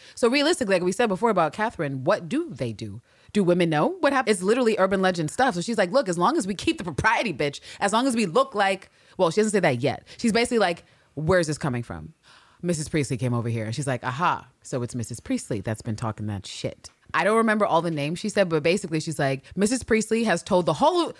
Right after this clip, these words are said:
the whole of Britain what we're doing. She's, she's told everyone that she can lay her eyes on and who has ears, she's told them."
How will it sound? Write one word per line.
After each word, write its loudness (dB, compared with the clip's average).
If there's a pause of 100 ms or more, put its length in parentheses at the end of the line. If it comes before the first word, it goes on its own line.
the 2
whole 4
of 0
Britain 0 (120)
what 2
we're 4
doing. 2
She's, 0 (140)
she's 2
told 2
everyone 4
that 2
she -4
can 0
lay 4
her 2
eyes 2
on 4
and 2
who 2
has 2
ears, 2
she's -4
told 2
them." 0